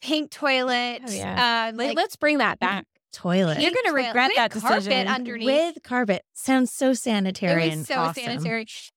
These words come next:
Speaker 1: But when you got in the shower, like, I'm a pretty small person. And when I got in the shower, like, I couldn't open my arms. Like, that's how, like, tight it was. So I was
Speaker 2: Like
Speaker 1: like
Speaker 2: a boat one, right?
Speaker 1: Yeah. So I was like,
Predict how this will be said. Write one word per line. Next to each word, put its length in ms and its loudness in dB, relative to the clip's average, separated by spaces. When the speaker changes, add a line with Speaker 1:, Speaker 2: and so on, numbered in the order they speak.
Speaker 1:
But 160 0
when 100 -6
you 140 -4
got 220 0
in 80 -10
the 80 -12
shower, 360 0
like, 220 -6
I'm 80 -4
a 140 -16
pretty 180 -10
small 240 -14
person. 400 -16
And 140 -6
when 100 -2
I 200 -2
got 240 0
in 80 -6
the 80 -6
shower, 400 -2
like, 180 -8
I 80 -6
couldn't 400 -8
open 240 -10
my 180 -8
arms. 600 -8
Like, 160 -4
that's 260 -6
how, 160 -6
like, 220 -8
tight 280 -8
it 120 -8
was. 400 -6
So 260 0
I 140 -4
was 160 -10
Speaker 2:
Like 100 -2
Speaker 1:
like 40 2
Speaker 2:
a 20 -12
boat 260 2
one, 220 -6
right? 340 -4
Speaker 1:
Yeah. 240 0
So 160 -2
I 20 2
was 100 -2
like, 120 -4